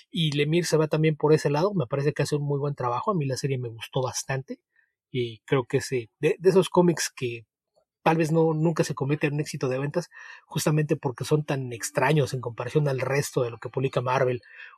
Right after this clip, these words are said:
o incluso D C, que, que la mayoría de los fans de cómics de superhéroes no, no le hacen caso, no lo pelan, pero me, me gustó bastante la serie. La, la verdad es que si eres fan de, de Lemire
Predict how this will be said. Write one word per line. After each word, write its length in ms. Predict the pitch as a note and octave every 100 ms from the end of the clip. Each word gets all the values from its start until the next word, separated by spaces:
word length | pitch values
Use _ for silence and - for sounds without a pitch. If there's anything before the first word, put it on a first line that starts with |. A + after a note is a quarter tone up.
| -
o 80 | C3
incluso 300 | C#3 C#3+ C#3
D 120 | C#3+
C, 240 | - F#3+
que, 360 | - B2 A2+ A2 _ _ _ _
que 160 | - A#2 _
la 380 | D3+ C#3 C3+ C3
mayoría 200 | C3 D#3
de 80 | D3
los 80 |
fans 180 | D3 C#3
de 80 | B2+
cómics 260 | D3 C#3+ B2+
de 60 |
superhéroes 460 | A#2+ - C3 C3 B2+
no, 260 | C3+ C3 C3+
no 200 | C#3 C#3+
le 140 | C#3
hacen 200 | - B2+
caso, 280 | B2 B2 F#3
no 120 | C#3
lo 140 | C3
pelan, 320 | - C3 G3 - - - - - _
pero 320 | D3+ C3+ B2+
me, 240 | B2+ B2+ C#3+
me 120 | C#3+
gustó 220 | C#3+ B3
bastante 300 | B3+ A#3+ G3+
la 60 | D#3+
serie. 240 | G3+ - _
La, 100 | -
la 60 | D#3+
verdad 120 | D3
es 80 | D#3+
que 80 | -
si 80 | G#3
eres 160 | F#3
fan 220 | - F#3
de, 180 | E3 C3+
de 120 | B2 B2+
Lemire 420 | C#3 D#3 E3+